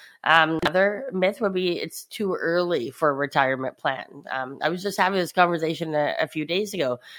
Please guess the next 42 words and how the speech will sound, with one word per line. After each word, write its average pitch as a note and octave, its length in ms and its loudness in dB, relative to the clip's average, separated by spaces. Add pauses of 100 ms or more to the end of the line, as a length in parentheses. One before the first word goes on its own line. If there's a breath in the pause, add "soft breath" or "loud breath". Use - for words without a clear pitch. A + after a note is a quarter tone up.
(340 loud breath)
Uh, D3+ 300 4
one D#3+ 160 2
of D#3 100 0
our C#3+ 160 2
clients D3 400 0
wants C#3+ 240 -2
to D#3+ 100 -8
retire C#3+ 440 -2
possibly D3 540 -4
in C#3+ 80 -8
six - 280 -8
months C#3+ 280 -4
to C3+ 180 -6
a C3+ 40 -6
year. E3+ 420 2
So, C3+ 340 -12 (100)
you C3+ 140 -14
know, C3+ 160 -8
let's D3 300 -8
get C3 160 -12
going E3 200 6
with C#3+ 100 -4
the D3+ 80 -2
retirement D3 540 0
plan. D#3+ 360 -2 (420 loud breath)
You E3+ 140 2
know, D#3 140 6
he, D#3+ 120 -6 (340)
again, E3 460 2
some E3+ 160 -2
people E3 320 -4
wanna D#3 220 2
wait D3+ 480 -2
until D3 240 -4
they C#3+ 240 -6
know D3+ 400 4
more, C3+ 340 -4
until C#3 340 -6
closer D#3+ 480 -2
to D3 180 -12
that B2+ 260 -6
date. F3+ 320 -2